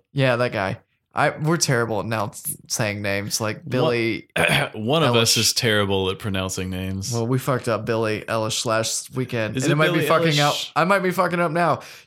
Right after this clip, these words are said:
Speaker 1: You know, I'm gonna correct myself. I think their music's actually pretty good. I listened to it a little bit more. I think it's actually pretty good.
Speaker 2: Oh, God. <laughs>
Speaker 1: It's not that bad. It, you have to be in the mood to listen to it.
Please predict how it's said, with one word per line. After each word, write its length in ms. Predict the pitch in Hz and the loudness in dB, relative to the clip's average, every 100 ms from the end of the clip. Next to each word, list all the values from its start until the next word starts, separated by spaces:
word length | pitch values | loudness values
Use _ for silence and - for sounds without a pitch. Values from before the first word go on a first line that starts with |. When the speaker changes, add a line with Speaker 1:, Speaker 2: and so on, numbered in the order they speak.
| - | -4
Speaker 1:
You 80 | 190 | 0
know, 280 | 196 - - - | 0 -2 -6 0
I'm 180 | 147 160 | 2 4
gonna 220 | 156 131 | 2 0
correct 320 | - 123 117 | 0 -2 -2
myself. 520 | 104 101 117 98 - - _ _ _ _ _ _ | -4 -2 0 -2 -4 -18 _ _ _ _ _ _
I 140 | 127 147 | 0 0
think 200 | 147 123 | 0 -2
their 180 | 113 110 | -2 -4
music's 320 | 104 87 - | -4 -8 -8
actually 320 | 85 - - | -8 -6 -10
pretty 220 | - 104 82 | -8 -8 -6
good. 320 | 95 98 127 - _ | -6 -6 -8 -12 _
I 140 | - 131 | -2 0
listened 340 | 127 131 110 | 0 -2 -6
to 80 | 107 | -6
it 60 | |
a 20 | 101 | -6
little 200 | 104 101 | -6 -6
bit 160 | - | -8
more. 340 | 76 76 69 - | -8 -6 -6 -8
I 80 | - | -10
think 160 | 113 | -8
it's 140 | 80 92 | -8 -8
actually 340 | 73 - 69 | -8 -8 -10
pretty 220 | - 73 | -10 -10
good. 320 | 71 71 - | -8 -8 -6
Speaker 2:
Oh, 180 | 101 82 - - | -6 -8 -12 -12
God. 340 | 82 76 - | -10 -10 -4
<laughs> 20 | 143 - | 0 0
Speaker 1:
It's 140 | 202 - | 0 2
not 160 | 156 | 2
that 160 | 180 - | 4 2
bad. 460 | 214 165 131 113 - | 4 4 2 0 2
It, 160 | 185 | 0
you 140 | 185 208 | 2 2
have 160 | 214 | 2
to 80 | 208 | 0
be 100 | 202 | 0
in 60 | 190 | 2
the 40 | |
mood 200 | 175 175 165 | 2 2 0
to 60 | |
listen 300 | 175 175 175 | 0 -2 -4
to 140 | 180 | -2
it. 100 | 175 | -2